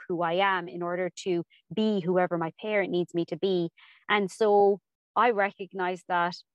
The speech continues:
you know, I have only myself to blame if I don't start taking care of myself. And I, you know, my husband would be like, you know, "Alwyn, what do you need?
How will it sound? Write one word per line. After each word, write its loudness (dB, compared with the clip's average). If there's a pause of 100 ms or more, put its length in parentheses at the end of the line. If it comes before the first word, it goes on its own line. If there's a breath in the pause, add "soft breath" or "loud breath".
(180)
you -4
know, 2 (800)
I 4
have -14
only -4
myself -2
to -20
blame 0 (720)
if -2 (100)
I 2
don't -2
start -4
taking -6
care -2
of -4
myself. -4
And 0
I, 2
you -6
know, 0
my 2
husband 0
would -4
be 0
like, 0 (400)
you -12
know, -2
"Alwyn, 0 (100)
what -2
do -16
you -10
need? -8